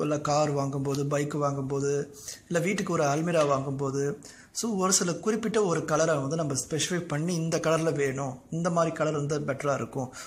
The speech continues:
ஒரு வீடுக்கு paint அடிக்கும்போது இந்த கலர்ல paint அடிச்சா நல்லா இருக்கும் அப்படின்னு சொல்லி சில color பக்கம் நம்முடைய விருப்பம் வந்து போகுது. So இதுக்கு காரணம்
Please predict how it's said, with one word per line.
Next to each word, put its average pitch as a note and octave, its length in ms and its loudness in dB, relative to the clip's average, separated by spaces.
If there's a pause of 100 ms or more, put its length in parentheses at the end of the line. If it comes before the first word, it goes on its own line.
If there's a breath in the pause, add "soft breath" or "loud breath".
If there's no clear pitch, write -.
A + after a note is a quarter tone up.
ஒரு G#3+ 160 -2
வீடுக்கு G#3+ 340 0
paint G3+ 320 0
அடிக்கும்போது C#3+ 420 -2
இந்த F3+ 240 0
கலர்ல E3 420 2 (280)
paint D3+ 260 -2
அடிச்சா C#3+ 260 -4
நல்லா C3+ 240 0
இருக்கும் C3 340 -4 (240 loud breath)
அப்படின்னு F#3+ 340 0
சொல்லி F#3+ 160 0
சில G3+ 320 4
color G#3 280 4
பக்கம் F3 400 -2
நம்முடைய D3+ 380 -2
விருப்பம் D#3 360 -2
வந்து C3+ 240 -4
போகுது. B2+ 360 -4 (340 loud breath)
So - 120 -4
இதுக்கு F3+ 300 0
காரணம் F#3 500 2